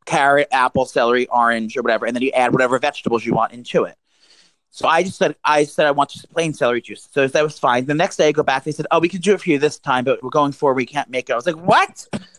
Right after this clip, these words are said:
What do you mean you can't make it for me going forward? I'm paying for it." And she's like, "Yeah, my ma-, you know, there's a new rule here. We can't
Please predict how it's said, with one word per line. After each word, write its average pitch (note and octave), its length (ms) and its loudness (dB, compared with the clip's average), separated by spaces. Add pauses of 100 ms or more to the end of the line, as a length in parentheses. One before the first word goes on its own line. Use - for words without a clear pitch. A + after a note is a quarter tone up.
What A#3 180 -6
do D#4 60 4
you - 20 -2
mean D#4+ 140 2
you - 0 -
can't A#3 240 -2
make F3+ 240 2
it F3 60 -4
for E3 80 -8
me D#3+ 80 -2
going D3+ 200 2
forward? C#3 360 2
I'm F3 120 0
paying C4+ 320 2
for A#2+ 300 0
it." G#2 120 -4 (520)
And D#3 120 -4
she's F3 120 -2
like, E3+ 140 -2
"Yeah, F3 200 6
my E3 140 2
ma-, E3 220 2
you D#3+ 140 0
know, D#3 40 4
there's D3+ 160 2
a D#3+ 60 -4
new D#3+ 200 2
rule D#3 200 4
here. D3+ 200 2
We C3+ 120 0
can't D3+ 260 -2